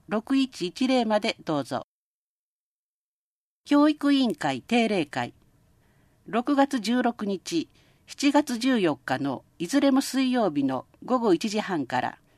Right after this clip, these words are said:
市役所第三委員会室で行います。定員は先着順でおのおの十人。詳しくは教育総務課。電話八五の六四三六までどうぞ。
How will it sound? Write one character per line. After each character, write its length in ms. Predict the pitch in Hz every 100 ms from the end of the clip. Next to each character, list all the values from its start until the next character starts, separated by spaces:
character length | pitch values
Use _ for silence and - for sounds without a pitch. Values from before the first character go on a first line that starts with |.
| _ _ _ _
市 220 | - - 254
役 180 | 269
所 300 | - 151 127 -
第 200 | 151 226
三 280 | 269 262 254 -
委 140 | 240
員 100 | 247
会 240 | - 202
室 180 | 165 -
で 140 | 135 135
行 120 | 143
い 220 | 135 123
ま 140 | 127
す。 280 | 131 - - _ _ _ _ _ _ _ -
定 120 | 247
員 260 | 240 226
は 240 | 202 190 196 _ _ -
先 300 | - 269 285
着 260 | 269 262
順 260 | 214 226 196
で 240 | 190 170 _ _
お 80 | 202
の 160 | 269 262
お 40 |
の 160 | 180 135
十 220 | 175 170
人。 260 | 127 - - _ _ _ _ _ _ -
詳 180 | 214 214
し 100 | -
く 160 | -
は 200 | 143 131 -
教 240 | - 254 277
育 200 | 269 254
総 200 | - 214
務 180 | 196 196
課。 260 | 180 147 - _ _ _ _ _ _ -
電 280 | 214 208
話 240 | 185 175 170 _ _
八 320 | 220 - 269
五 260 | 262 208
の 240 | 131 131 - -
六 280 | 208 -
四 180 | 269 254
三 280 | - 240 240
六 200 | 240 -
ま 140 | 208
で 180 | 202 233 -
ど 200 | 160 147
う 40 |
ぞ。 200 | 131 135